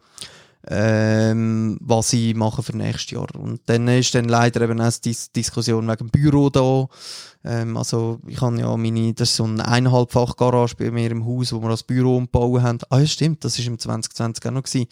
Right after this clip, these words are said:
Ich habe dann zu allem dazu hin im Herbst, Sommer, Herbst noch angefangen, äh, Garage selber anfangen auszubauen.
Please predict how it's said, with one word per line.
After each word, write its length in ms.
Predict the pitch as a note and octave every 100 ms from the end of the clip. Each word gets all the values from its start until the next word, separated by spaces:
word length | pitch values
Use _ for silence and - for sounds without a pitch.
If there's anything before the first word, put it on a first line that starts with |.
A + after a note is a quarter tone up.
| - - - -
Ich 80 | -
habe 180 | B2+ B2
dann 240 | A#2+ A#2
zu 200 | - B2+
allem 560 | G2+ G2 C#3 C3 A#2 A#2 -
dazu 420 | B2 - C#3+ C3
hin 460 | B2 B2+ C#3+ D3
im 180 | - A#2+
Herbst, 600 | A2+ A#2 C#3 - - -
Sommer, 280 | - C3+ C3
Herbst 460 | A#2 A#2 - - A#2+
noch 220 | A2 A#2
angefangen, 580 | - A#2+ A#2 A2+ A2+ A2+ _ - _ _ -
äh, 720 | - A2 A2 A2 A2 A2 A2+ A2
Garage 640 | - A#2 C3 C3 C#3 - -
selber 680 | A2+ A2+ B2 B2 C3 C3 C3 - _ -
anfangen 400 | B2 B2 C3 C3
auszubauen. 640 | C3 - B2 C3 C#3 C#3+